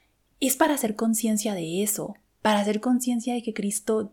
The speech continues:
ya vive en mí y ya vive en los demás. Y al verdaderamente estar Cristo creciendo, o nosotros creciendo en conciencia, mejor dicho, de que está en nosotros,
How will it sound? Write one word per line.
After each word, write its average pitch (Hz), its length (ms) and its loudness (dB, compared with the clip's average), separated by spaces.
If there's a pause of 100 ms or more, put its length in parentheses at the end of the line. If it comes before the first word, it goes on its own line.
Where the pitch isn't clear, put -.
ya - 340 -2
vive 220 240 6
en 196 180 0
mí 165 340 -4
y 214 180 2
ya 214 300 0
vive 247 480 4
en 170 160 -4
los 165 240 -8
demás. 160 480 -6 (800)
Y 240 460 4 (680)
al 240 260 8
verdaderamente 277 840 8
estar 262 340 2
Cristo 214 840 0 (320)
creciendo, 214 1000 4
o 190 160 4
nosotros 190 520 -2
creciendo 196 400 0
en 214 100 6
conciencia, 190 600 0
mejor 185 300 -2
dicho, - 320 -4 (340)
de 220 260 8
que 190 240 2
está 214 380 0
en 240 140 4
nosotros, 247 720 0